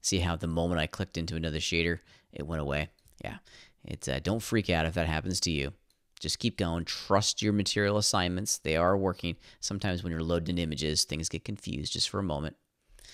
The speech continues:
Control Shift T once again. Oops. Let me put my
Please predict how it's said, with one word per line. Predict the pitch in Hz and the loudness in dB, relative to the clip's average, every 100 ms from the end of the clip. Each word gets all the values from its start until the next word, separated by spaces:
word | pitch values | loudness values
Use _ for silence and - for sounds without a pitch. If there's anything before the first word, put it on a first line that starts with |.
| - _ | -20 _
Control | - 92 104 92 | -12 -4 -2 -2
Shift | - - | -4 -4
T | - 123 123 | -2 2 2
once | 107 90 | 2 0
again. | 73 76 87 165 220 - | -2 0 2 2 0 -2
Oops. | 269 - - - - - | -2 -2 -4 -6 -14 -10
Let | - | -8
me | |
put | 85 - | -8 -4
my | 92 85 | 0 0